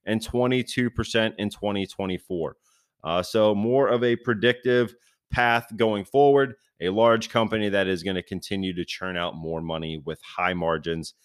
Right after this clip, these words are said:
and fairly low overhead. Yes, they've got some, uh, some expensive, uh, people on their sales force or in their, um, their C-suite, but ultimately they don't have that rising cost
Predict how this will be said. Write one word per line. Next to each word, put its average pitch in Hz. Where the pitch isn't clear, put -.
and 127
fairly 180
low 147
overhead. 104
Yes, 113
they've 104
got 107
some, 104
uh, 92
some 101
expensive, 107
uh, 87
people 131
on 117
their 110
sales 135
force 139
or 110
in 117
their, 110
um, 92
their 98
C-suite, 139
but 127
ultimately 143
they 135
don't 147
have 131
that 120
rising 120
cost 113